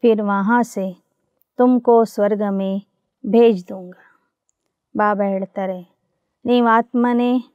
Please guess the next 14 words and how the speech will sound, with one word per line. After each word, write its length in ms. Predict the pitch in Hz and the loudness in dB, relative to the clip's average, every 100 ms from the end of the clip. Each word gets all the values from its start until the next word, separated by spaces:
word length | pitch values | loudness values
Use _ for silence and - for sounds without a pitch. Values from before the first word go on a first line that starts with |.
| _ _ _ - | _ _ _ -10
ಜ್ಞಾನ 360 | 202 208 208 202 | -6 -2 -2 -2
ಕೇಳ್ತೀರಿ, 880 | 196 202 202 202 - 180 185 185 - _ _ _ _ _ - | -2 -2 -2 -4 -6 -4 -4 -6 -12 _ _ _ _ _ -4
ಧಾರಣೆ 440 | 220 220 247 247 214 | 2 2 4 2 0
ಮಾಡ್ತೀರಿ. 680 | 196 180 190 _ _ _ _ _ _ _ _ _ 220 | -6 -8 -14 _ _ _ _ _ _ _ _ _ -4
ನೀವೇ 400 | 226 220 220 220 | -2 0 0 0
ನನ್ನ 340 | 208 202 202 196 196 _ _ _ 240 | -2 -2 -2 -4 -8 _ _ _ -10
ಮಕ್ಕಳಾಗಿದ್ದೀರಿ. 1080 | 202 - 247 202 190 180 190 _ _ _ _ _ _ _ _ _ _ _ - | -10 -6 -4 -2 -6 -12 -20 _ _ _ _ _ _ _ _ _ _ _ 0
ಯಾರು 380 | 233 240 254 247 | 2 4 4 2
ನನ್ನ 300 | 233 233 262 | 2 2 2
ಮತದಂತೆ 880 | 262 247 240 226 208 196 185 - 185 _ _ _ _ _ _ _ - | 2 0 0 0 0 -6 -10 -14 -20 _ _ _ _ _ _ _ -2
ಪವಿತ್ರ 440 | 214 247 - 220 | 0 0 -2 -4
ಆಗ್ತಾರೆ, 720 | 190 185 _ 202 185 190 202 _ _ _ _ _ _ - | -2 -6 _ -10 -8 -10 -12 _ _ _ _ _ _ -8
ಅವರನ್ನ 580 | - 240 254 233 226 220 220 220 | 0 2 2 2 -2 -2 -2 -2
ಜೊತೆಗೆ 680 | 196 185 - 202 202 202 | -4 -6 -4 -4 -2 -4